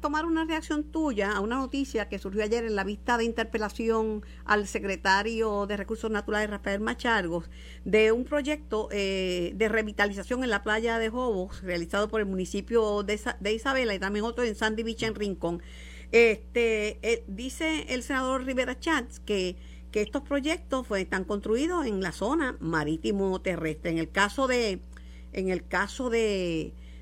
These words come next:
del de, del de Isabela, creo, menciona, eh, no, en el caso de, del Camino Martillo, del barrio Punta de Rincón, él dice que fue un primo de Aníbal Acevedo Vilá, Wilfredo Vilá Suro,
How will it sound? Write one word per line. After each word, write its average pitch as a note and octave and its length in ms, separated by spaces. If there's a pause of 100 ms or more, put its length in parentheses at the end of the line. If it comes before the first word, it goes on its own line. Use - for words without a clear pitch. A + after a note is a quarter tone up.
(160)
del G3+ 380
de, F#3 720
del F3+ 400
de F3+ 400
Isabela, F3+ 680
creo, G#3+ 520
menciona, F3 1000 (680)
eh, F3+ 240
no, B3 160
en F#3 160
el F3 180
caso A#3+ 460
de, G#3 420
del E3+ 680
Camino G3+ 280
Martillo, A3+ 520
del F#3+ 100
barrio A3 280
Punta A#3 300
de A#3 60
Rincón, A#3 500
él G#3 120
dice G3+ 260
que G3+ 100
fue G#3 160
un G3+ 80
primo A3+ 380
de F#3 200
Aníbal F#3+ 300
Acevedo G#3 300
Vilá, G#3+ 240
Wilfredo F#3 500
Vilá F#3+ 300
Suro, F#3 460